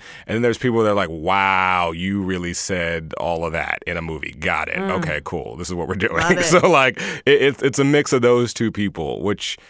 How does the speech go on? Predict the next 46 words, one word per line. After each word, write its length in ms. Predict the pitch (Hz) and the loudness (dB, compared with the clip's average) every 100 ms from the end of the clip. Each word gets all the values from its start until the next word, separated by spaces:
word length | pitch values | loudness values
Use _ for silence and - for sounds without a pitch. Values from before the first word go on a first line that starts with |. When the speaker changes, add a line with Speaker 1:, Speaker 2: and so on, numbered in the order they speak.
| - 127 | -6 -2
Speaker 2:
I 80 | |
kinda 240 | 139 185 151 | 2 4 4
live 300 | 107 107 95 | 2 0 0
for. 260 | 90 85 85 | -2 -2 0
I, 60 | |
I 200 | 104 101 | 0 0
live 300 | 117 123 131 | 2 2 2
for 120 | - 113 | 0 -2
the 120 | 95 | 0
lobby 340 | 98 98 90 | 0 0 -2
conversations, 960 | - 92 78 - 76 - 50 67 - - - | -4 -6 -6 -6 -6 -6 -8 -10 -12 -16 -12
um, 520 | 65 76 73 65 52 | -8 -6 -8 -10 -14
that, 320 | - 87 82 80 | -8 -4 -4 -4
that 140 | 85 | -6
transpire 520 | - 87 - 90 82 | -4 -6 -4 -2 -2
after 240 | 73 76 78 | -2 -6 -8
things 300 | 80 73 - | -10 -10 -10
like 180 | 71 - | -12 -10
this. 380 | - - - - | -12 -10 -12 -12
So, 420 | - 85 76 76 - - - - | -8 -6 -6 -8 -12 -20 -20 -14
um, 540 | - 92 90 87 87 - | -6 -2 -2 -2 -4 -4
it 80 | 107 | 0
was 120 | 127 | 2
a 60 | 123 | 0
crazy 400 | - 123 127 127 | 0 0 2 0
experience. 880 | 110 - 110 117 127 139 143 - - - | -2 -2 0 2 2 0 -2 -8 -12 -10
Uh, 380 | 80 85 87 87 | -6 -4 -4 -4
we 120 | 92 | -4
sold 300 | - 98 98 | -2 0 0
the 60 | 95 | 0
movie 280 | 98 98 | 0 0
to 100 | 90 | -2
Hulu, 560 | 87 104 104 110 123 123 _ - - _ | -2 -2 0 2 0 -4 _ -20 -20 _
and, 460 | - 90 87 87 87 | -6 -4 -2 -2 -2
uh, 420 | 90 87 85 85 82 | -2 0 -2 -2 -2
they're 140 | 90 | -2
gonna 120 | 98 | -2
be 100 | 92 | -4
putting 260 | - 107 101 | -2 -2 0
it 80 | 95 | 0
out 160 | 90 | -2
in 100 | 90 | -2
theaters 320 | 95 95 95 | 0 0 -2
later 220 | 85 92 87 | -2 -4 -4
this 200 | 85 87 | -6 -6
year, 360 | 92 101 - | -4 -4 -6